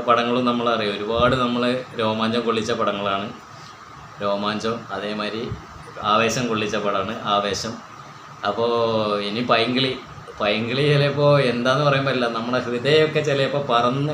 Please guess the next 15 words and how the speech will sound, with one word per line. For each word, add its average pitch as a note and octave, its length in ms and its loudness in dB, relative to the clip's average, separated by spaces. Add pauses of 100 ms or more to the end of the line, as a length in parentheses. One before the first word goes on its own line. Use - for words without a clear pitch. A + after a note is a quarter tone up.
എടുത്ത് A#2+ 320 -4 (140)
പറന്ന് C#3 320 4
പോകുന്ന C#3+ 400 2
സംഭവമാകും A#2 520 0
ചിലപ്പോൾ. G2+ 320 -4 (720)
അപ്പോൾ A2+ 200 0
എന്തായാലും D#3 440 4
നമുക്ക് C#3 200 -2 (100)
നാളെ C3 320 2 (600)
ഒരു B2+ 160 -2 (580)
പത്ത് C3+ 440 -2 (140)
മണിയാകുമ്പോൾ C3+ 440 2 (100)
തുടങ്ങിക്കഴിഞ്ഞാൽ A#2 720 0
നമുക്കൊരു A2+ 360 -2 (180)
പന്ത്രണ്ട് C#3+ 520 2